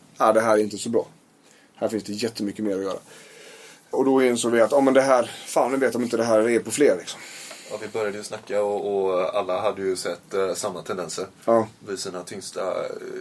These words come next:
Speaker 2: tyngsta klienter.
Speaker 1: Precis. Så att, och, och det är så hos oss på Kaladius att ofta så dyker vi på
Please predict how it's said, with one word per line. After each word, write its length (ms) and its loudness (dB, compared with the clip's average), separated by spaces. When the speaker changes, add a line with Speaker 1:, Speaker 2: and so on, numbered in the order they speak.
Speaker 2:
tyngsta 240 -16
klienter. 320 -20
Speaker 1:
Precis. 500 0
Så 120 2
att, 160 -2
och, 260 -10
och 120 2
det 160 8
är 40 6
så 180 4
hos 140 4
oss 140 2
på 140 -6
Kaladius 400 2
att 200 -2
ofta 360 2
så 380 6
dyker 420 0
vi 120 2
på 500 4